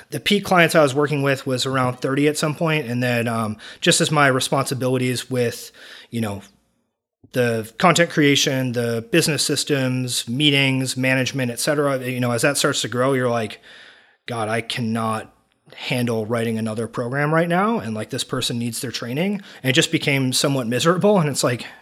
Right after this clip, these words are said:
"Okay, what's a sustainable number for me?" And, and ten seems to be about right,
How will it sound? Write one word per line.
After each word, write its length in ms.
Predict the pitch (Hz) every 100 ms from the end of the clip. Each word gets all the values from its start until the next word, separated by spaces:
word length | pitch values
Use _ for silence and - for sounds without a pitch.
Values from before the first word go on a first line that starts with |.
| _ _
"Okay, 220 | - - 104
what's 240 | 139 -
a 40 | -
sustainable 520 | 147 - 139 135 131
number 240 | 147 170
for 140 | 170 165
me?" 260 | 165 160 - -
And, 180 | 151 160
and 180 | 160 156
ten 240 | - 170
seems 260 | - 147 -
to 60 |
be 120 | 123 127
about 260 | 107 107
right, 240 | 87 80